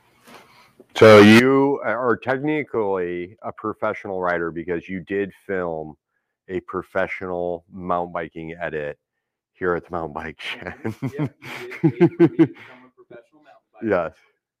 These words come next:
Speaker 1: And, and you were on the clock at that time, right?
Speaker 2: Um, I might have
Speaker 1: You were
Speaker 2: been.
Speaker 1: being paid hourly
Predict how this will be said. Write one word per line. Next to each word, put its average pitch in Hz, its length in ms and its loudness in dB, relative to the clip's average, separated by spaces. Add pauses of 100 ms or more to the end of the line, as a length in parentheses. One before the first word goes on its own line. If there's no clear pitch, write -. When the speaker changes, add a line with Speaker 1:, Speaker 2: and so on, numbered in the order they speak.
(320)
Speaker 1:
And, 131 200 4
and 139 180 2
you 143 80 2
were 143 160 4
on 139 200 2
the 151 100 -4
clock 131 340 -4
at 185 140 -12
that 185 180 -6
time, 208 220 -12 (500)
right? 127 300 -6
Speaker 2:
Um, 147 500 -20 (160)
I - 160 -20
might - 140 -20
have - 160 -20
Speaker 1:
You 117 100 2
were 120 100 4
Speaker 2:
been. 120 220 -2
Speaker 1:
being - 20 -8
paid 127 460 -2
hourly 107 640 -2